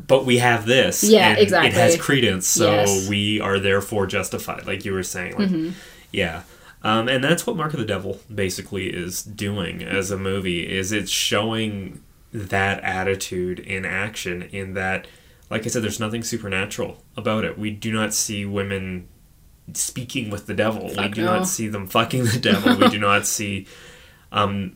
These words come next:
Speaker 1: we only see the accusations, and some of the accusations we just see just the accusation,
Speaker 2: Mm-hmm.
Speaker 1: and, uh, we are left to sort of infer that it's like, yeah, this is probably a false accusation just based on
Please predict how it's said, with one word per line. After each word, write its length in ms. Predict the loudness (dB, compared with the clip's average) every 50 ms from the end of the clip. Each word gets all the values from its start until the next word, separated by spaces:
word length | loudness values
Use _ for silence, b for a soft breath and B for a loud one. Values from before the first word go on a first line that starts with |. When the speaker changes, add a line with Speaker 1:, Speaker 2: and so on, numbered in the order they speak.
| -6
Speaker 1:
we 160 | -2 0 2 4
only 180 | 4 4 2
see 160 | 2 0 0
the 160 | 2 2 2 2
accusations, 1040 | 2 0 0 -2 -4 -4 -2 0 0 0 0 0 -4 -6 -8 -8 -8 -8 -8 -8 -6 -4
and 240 | -2 -2 0 0
some 160 | -2 -2 -2 0
of 20 |
the 100 | 0 0
accusations 640 | 0 0 -2 -2 0 0 0 0 -2 -4 -8 -8 -6
we 120 | -6 -6 -4
just 280 | -2 -2 -2 -2 -2
see 440 | -4 -6 -6 -6 -6 -6 -6 -8 -10 -10 -4
just 320 | 2 2 2 2 2 0
the 120 | 2 2 2
accusation, 840 | 2 0 -2 -6 -6 -4 0 0 0 0 0 -2 -4 -6 -8 -10 -14 -10 -4
Speaker 2:
Mm-hmm. 300 | -2 0 2 2 4 4 2
Speaker 1:
and, 280 | 2 0 -2 -4 -6 -6 -4
uh, 260 | -4 -2 -2 -2 -4
we 480 | -4 -4 -4 -4 -4 -4 -6 -6 -8 b b b b b b b b b b b
are 140 | -2 0 0
left 460 | 0 0 -2 -4 -4 -6 -10 -10 -8
to 420 | -6 -2 -2 0 0 0 -2 -4 -4
sort 260 | -4 -4 -2 -2 -2
of 100 | -2 -2
infer 580 | -4 -6 -6 -6 -6 -4 0 2 4 4 4 2
that 100 | 0 -2
it's 140 | -4 -4 -4
like, 160 | -4 -2 0
yeah, 140 | 0 0 0
this 120 | -2 -4
is 60 | -4 -2
probably 300 | -2 0 0 0 0 -2
a 60 | -2
false 340 | -2 -2 -2 -2 -2 -2 -2
accusation 680 | -4 -4 -4 -6 -6 -4 -2 0 0 0 -2 -6 -8 -6
just 180 | -8 -8 -6
based 300 | -4 -4 -4 -4 -4 -6
on 340 | -6 -6 -8 -10 -14 -18